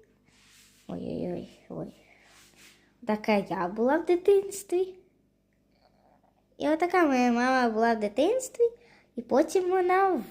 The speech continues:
виросла. <laughs> Ну, добре. І я зараз вам ще покажу мої фотки з дитинства. Оце я маленька. Скажіть. Оце я, ну, я вам не буду показуватися.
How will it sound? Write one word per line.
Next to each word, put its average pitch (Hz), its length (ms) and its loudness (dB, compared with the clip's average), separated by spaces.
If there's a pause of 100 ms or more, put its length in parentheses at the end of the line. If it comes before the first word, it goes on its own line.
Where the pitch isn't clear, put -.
(120)
виросла. 196 840 -6 (2500)
<laughs> 427 220 2 (480)
Ну, 311 100 2
добре. 196 320 0 (760)
І 294 100 0
я 294 220 6
зараз 247 460 2
вам 233 260 -2
ще 196 260 -6
покажу 185 420 -10
мої 175 220 -6 (100)
фотки - 320 2
з - 20 0
дитинства. 202 640 -4 (320)
Оце 294 220 0
я 226 220 4
маленька. 196 600 -4 (1040)
Скажіть. 285 500 -2 (920)
Оце 285 320 4
я, 262 320 2 (120)
ну, 247 140 -6
я 208 120 -2
вам 190 180 -2
не 185 80 -4
буду 190 200 -6
показуватися. 180 600 -12